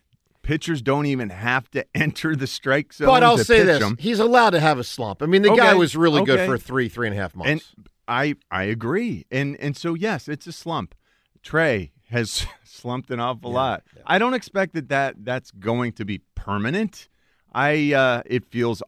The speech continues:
Speaker 1: awful right now. It especially feels awful losing to a loser team. And that's what the Pirates are this year. But we will be better.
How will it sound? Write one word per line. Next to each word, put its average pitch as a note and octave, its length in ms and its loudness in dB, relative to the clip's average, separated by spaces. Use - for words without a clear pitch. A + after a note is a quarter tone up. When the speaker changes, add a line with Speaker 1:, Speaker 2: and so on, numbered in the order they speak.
Speaker 1:
awful B2 380 -4
right B2 280 0
now. A#2 420 -4
It G2 140 -6
especially A2+ 480 -6
feels A#2+ 240 -6
awful G#2 400 -2
losing A#2 480 -4
to B2 320 -4
a B2 160 0
loser C3+ 680 -6
team. F3 400 -6
And A2 140 -2
that's C#3 240 -4
what D3+ 240 -2
the B2 100 -6
Pirates C#3+ 460 -4
are G3 220 -2
this G2+ 260 -8
year. F2 300 -10
But D#3 500 2
we E3+ 160 -2
will F#3+ 220 2
be G#3 120 -4
better. F#3+ 440 0